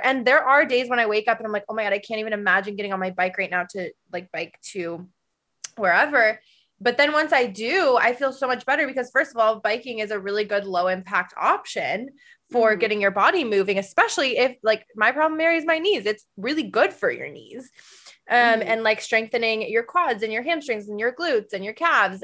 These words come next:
Speaker 1: And those are, if your knees are bothering you, then you need to strengthen the muscles around them too, so that they can better support your joint. That goes for
Speaker 2: Mm-hmm.
Speaker 1: any joint.
Speaker 2: Yeah.
Speaker 1: And so I noticed that I was hurting more often,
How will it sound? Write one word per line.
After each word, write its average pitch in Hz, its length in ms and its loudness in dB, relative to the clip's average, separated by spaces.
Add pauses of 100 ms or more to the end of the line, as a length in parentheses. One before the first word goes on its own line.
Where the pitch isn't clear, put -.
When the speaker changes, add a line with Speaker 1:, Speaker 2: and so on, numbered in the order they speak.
Speaker 1:
And 208 500 0 (680)
those 240 320 2
are, 240 280 4
if 220 200 -2 (140)
your 202 220 -6
knees 240 240 -4
are 208 100 2
bothering 185 420 -2
you, 208 200 -4
then 196 220 2
you 196 100 -4
need 190 160 -6
to - 60 -16
strengthen 180 360 -12
the 180 60 -6
muscles 180 320 -8
around 269 320 2
them 180 200 -6
too, 294 300 -2
so 214 160 -12
that 185 180 -2
they 180 120 -4
can 190 160 -6
better 185 200 0
support 185 340 -10
your 185 100 -8
joint. 240 420 -2 (400)
That 208 160 2
goes 220 140 -2
for 214 80 2
Speaker 2:
Mm-hmm. 214 140 6
Speaker 1:
any 214 120 -4
joint. - 300 -8 (400)
Speaker 2:
Yeah. 233 400 4
Speaker 1:
And 220 240 -4
so 262 240 2
I 277 240 4
noticed 302 480 2
that 226 200 4
I 240 200 4
was 381 160 -2
hurting 269 580 0
more 196 240 0
often, 208 640 2